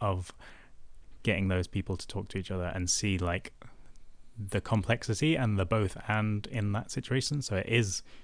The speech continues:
really shit in some places and certain situations, and it is really amazing in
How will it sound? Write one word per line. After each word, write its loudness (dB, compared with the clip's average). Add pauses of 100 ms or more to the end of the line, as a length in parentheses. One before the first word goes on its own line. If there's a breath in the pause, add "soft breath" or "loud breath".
(240 soft breath)
really 4
shit 0
in -2
some -2
places 0
and 0
certain 0
situations, -2
and 0
it -6
is 4
really 2
amazing 2
in 0